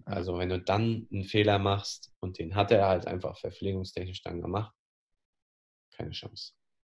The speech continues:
Speaker 1: Ja.
Speaker 2: Ja.
Speaker 1: Ja, aber interessante, äh, interessante Antwort. Jetzt kommen wir noch mal zu dem, was du, äh, gerade sagtest mit von wegen Kamerasetup, Lieblingssetup. Wenn du einen Auftrag bekommst und du kannst nur eine Kamera und nur ein Objektiv mitnehmen,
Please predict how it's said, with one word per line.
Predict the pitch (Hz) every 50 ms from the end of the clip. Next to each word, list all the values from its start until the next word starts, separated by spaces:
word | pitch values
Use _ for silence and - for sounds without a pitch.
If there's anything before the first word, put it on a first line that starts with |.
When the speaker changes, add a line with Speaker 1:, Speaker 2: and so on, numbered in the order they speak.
| _ _
Speaker 1:
Ja. | - - - - _ _ _ -
Speaker 2:
Ja. | - - _ _ _ _ _ _ _ _ _ _ _ -
Speaker 1:
Ja, | 165 156
aber | 131 113 127
interessante, | 127 - 131 - - 139 135 - - 131 123 123 123 - 120 117 117 120
äh, | -
interessante | 123 - 127 - 135 139 123 113
Antwort. | 110 123 120 113 101 95 95 95 - _ _ _ - - _ -
Jetzt | 113 - -
kommen | - 175 190
wir | 185
noch | 180 180
mal | 175 165
zu | 139 139 151
dem, | 143 151 165 170
was | 165 151 -
du, | - 147 147 147 147 147
äh, | - 131 131 131
gerade | 123 120 127 131 131
sagtest | 117 127 127 - 113 -
mit | 120 110 -
von | - - 117 113 107
wegen | 113 117 110
Kamerasetup, | - 135 151 160 139 127 117 - 123 123 113 107 117
Lieblingssetup. | 113 170 185 135 104 92 - - 98 - 95 92 - _ _ _ _ - - - - - _ _ -
Wenn | 107 113 160 202
du | 226 -
einen | 160 165 170 165
Auftrag | - 104 127 123 - - 104 95 92 _
bekommst | - 87 - - 98 98 95 95 - -
und | 110 101
du | 123 -
kannst | - - 170 185 - - - -
nur | 175 165 - - _ -
eine | - 165 208 226 226 -
Kamera | - - 180 175 127 104 104 95
und | 98 113 120 120
nur | 120 127 135 - _ _ -
ein | - 156 208 226 233 220
Objektiv | - - 170 170 - 185 170 - - 156 156 151 -
mitnehmen, | 123 113 104 - 113 104 101 98 92 92 92 95